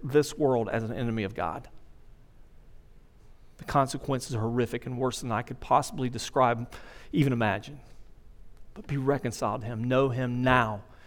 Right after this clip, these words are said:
Choose him now. Trust him now. Follow him now. Lean on him now.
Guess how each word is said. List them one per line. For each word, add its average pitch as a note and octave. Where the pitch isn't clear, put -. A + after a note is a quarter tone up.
Choose -
him A#2+
now. G#2+
Trust D3+
him B2
now. B2+
Follow B2+
him A#2
now. G#2+
Lean C#3+
on D3+
him A#2
now. G#2+